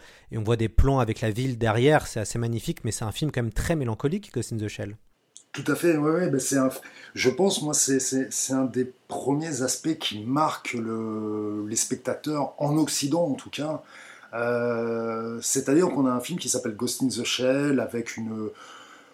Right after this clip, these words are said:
Speaker 2: un poster, euh, relativement dynamique. On, on peut s'attendre à voir, euh, quelque chose dans la lignée d'Akira, en tout cas quelque chose d'extrêmement dynamique, euh, de violent, euh, chargé en action.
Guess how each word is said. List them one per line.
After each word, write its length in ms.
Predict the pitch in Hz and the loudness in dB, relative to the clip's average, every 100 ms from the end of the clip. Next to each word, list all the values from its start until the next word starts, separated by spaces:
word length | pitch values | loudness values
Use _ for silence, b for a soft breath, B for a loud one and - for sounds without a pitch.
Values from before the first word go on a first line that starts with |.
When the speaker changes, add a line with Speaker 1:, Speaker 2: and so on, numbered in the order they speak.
| B - | B -4
Speaker 2:
un 120 | 117 | -2
poster, 640 | 120 127 120 - 143 139 139 | 0 0 0 2 4 6 6
euh, 240 | 101 107 | 6 4
relativement 560 | 92 113 127 - 131 120 | 4 2 0 0 0 -2
dynamique. 580 | 101 120 120 156 170 - | -2 -2 2 2 2 -4
On, 300 | 123 123 120 | -8 -6 -6
on 20 | |
peut 180 | 117 131 | 0 2
s'attendre 760 | - 131 127 160 165 156 - | 2 0 -2 -2 0 0 -2
à 80 | 101 | -6
voir, 680 | 98 113 131 139 139 123 98 | -6 -2 0 2 0 -2 -6
euh, 300 | 110 104 101 101 98 95 95 _ - | -10 -10 -12 -16 -18 -20 -20 _ -12
quelque 320 | 95 - 104 | -10 -8 -8
chose 420 | - 117 131 117 | -6 0 2 0
dans 100 | 107 | -4
la 120 | 98 | -8
lignée 320 | 98 113 117 | -8 -4 -4
d'Akira, 560 | 113 120 - 120 120 147 | -2 -4 -2 -2 0 2
en 100 | 139 | 2
tout 140 | - | 0
cas 160 | - 117 | -4 -6
quelque 260 | 107 - 110 | -6 -8 -6
chose 260 | 117 95 87 | -6 -8 -6
d'extrêmement 560 | 113 - - 123 120 | -8 -6 0 2 2
dynamique, 800 | 98 92 123 131 147 151 147 - | 0 -2 2 4 4 4 0 -2
euh, 260 | 113 110 107 101 | -2 -2 -4 -4
de 80 | |
violent, 840 | 107 90 120 120 123 131 139 139 120 | -8 -6 0 2 4 4 6 4 2
euh, 60 | 104 | 0
chargé 400 | - 120 104 131 | -4 -4 -4 -2
en 100 | 120 | -2
action. 460 | 113 - 175 185 | -2 -4 -4 -6